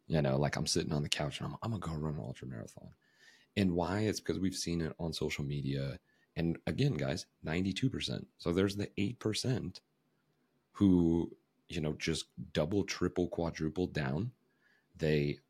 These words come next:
didn't have any friends. They quit their job. They, whatever the case and scenario is, and they just went all in. And they went all in.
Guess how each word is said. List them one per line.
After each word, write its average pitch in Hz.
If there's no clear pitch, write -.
didn't 92
have 85
any 80
friends. 71
They 73
quit -
their 95
job. 69
They, 71
whatever 92
the -
case -
and 69
scenario 62
is, 62
and 82
they 87
just 98
went 82
all 73
in. 50
And 78
they 87
went 80
all 87
in. 69